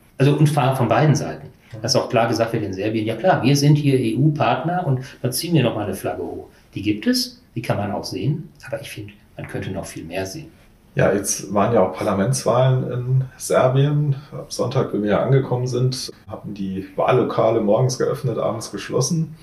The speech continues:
Speaker 2: Und es gibt ja einen interessanten Präsidenten. Also mir ist so ein bisschen in Erinnerung geblieben, ein Wahlkampfspot, und zwar der kam aus dem Kühlschrank raus.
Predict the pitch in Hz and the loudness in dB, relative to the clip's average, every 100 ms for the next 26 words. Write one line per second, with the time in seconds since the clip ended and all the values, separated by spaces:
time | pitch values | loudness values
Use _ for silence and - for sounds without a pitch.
0 | - - 113 113 107 - - 127 117 107 | -6 2 4 2 -2 -4 -4 0 4 4
1 | 98 87 92 95 - - 107 101 104 - | 4 0 0 -2 -4 -6 -4 -2 -2 -2
2 | 101 - 92 87 85 90 120 135 151 151 | -4 -4 -6 -6 -2 0 0 0 -2 0
3 | 147 - 92 92 113 - 104 127 113 101 | 0 -2 -4 -4 -2 -4 -2 -2 0 0
4 | 101 123 120 - - 117 - - 98 95 | 2 2 2 -2 -6 -6 -4 -2 -2 -2
5 | - - 101 113 123 - 92 90 - - | -4 2 4 4 2 -2 -4 -4 -4 0
6 | 101 - - 98 - 85 - - 92 95 | 0 0 -2 -4 0 2 0 -4 -2 -2
7 | 107 104 107 - 104 - - - 131 - | -2 -4 -4 -6 -6 -6 -6 -6 -10 -10
8 | - - - | -10 -10 -12